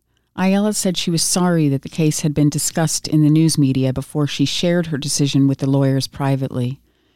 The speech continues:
She said she examined the case when she first took office and decided against D N A testing, but agreed to a unit review nonetheless. Like Bova, she felt it wouldn't exonerate Ziegler.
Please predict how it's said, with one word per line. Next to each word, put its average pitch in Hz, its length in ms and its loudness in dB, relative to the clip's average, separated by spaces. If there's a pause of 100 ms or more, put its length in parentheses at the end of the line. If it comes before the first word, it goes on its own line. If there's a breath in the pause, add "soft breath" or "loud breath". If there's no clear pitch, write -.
(100)
She - 160 -6
said 175 240 0
she 170 180 2
examined 190 500 4
the 165 60 0
case 143 380 -2
when 156 100 2
she - 140 -2
first 170 320 -2
took - 200 -4
office 151 560 -2 (320 soft breath)
and 175 80 2
decided 175 440 2
against 180 420 0
D 151 100 4
N 143 80 4
A 139 120 2
testing, 135 540 -2 (380 soft breath)
but 170 100 0
agreed 185 420 4
to 175 140 0
a 165 40 4
unit 170 420 4
review 156 640 2
nonetheless. 147 960 0 (760)
Like 190 300 -2
Bova, 175 460 2
she - 200 0
felt 185 340 0
it 180 120 -4
wouldn't 165 400 2
exonerate 156 680 2
Ziegler. 120 520 -4